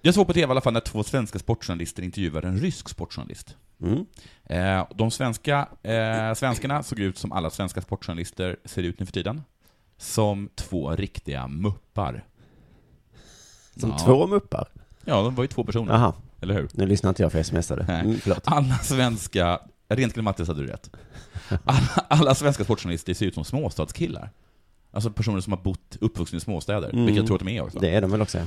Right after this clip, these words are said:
Speaker 1: Och som har då flyttat till Stockholm och lagt sig till med någon sorts grotesk blandning mellan hipster och brat.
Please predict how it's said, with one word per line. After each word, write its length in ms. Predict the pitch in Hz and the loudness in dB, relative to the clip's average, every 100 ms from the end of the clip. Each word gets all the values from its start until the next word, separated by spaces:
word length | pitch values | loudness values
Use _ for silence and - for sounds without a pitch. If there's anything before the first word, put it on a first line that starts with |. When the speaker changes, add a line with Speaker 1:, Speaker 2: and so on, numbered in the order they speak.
| - | 0
Speaker 1:
Och 120 | 123 | 2
som 100 | 139 | 4
har 40 | 123 | 4
då 100 | 107 | 4
flyttat 240 | 117 95 | 4 0
till 100 | 92 | 0
Stockholm 480 | - 120 - 120 185 | 2 2 4 2 2
och 140 | - | 0
lagt 160 | 117 123 | 0 0
sig 80 | - | -2
till 140 | 98 | -2
med 60 | 92 | -2
någon 80 | 92 | -2
sorts 180 | 113 - | -4 2
grotesk 480 | 175 - 90 87 | 0 2 -2 -2
blandning 500 | - - 131 82 160 | -2 -2 -2 -4 -4
mellan 180 | 131 113 | -2 -2
hipster 480 | 98 - - - 85 | -4 -6 -8 -6 -6
och 160 | - - | -6 -4
brat. 460 | - - - - | -4 -4 -10 -14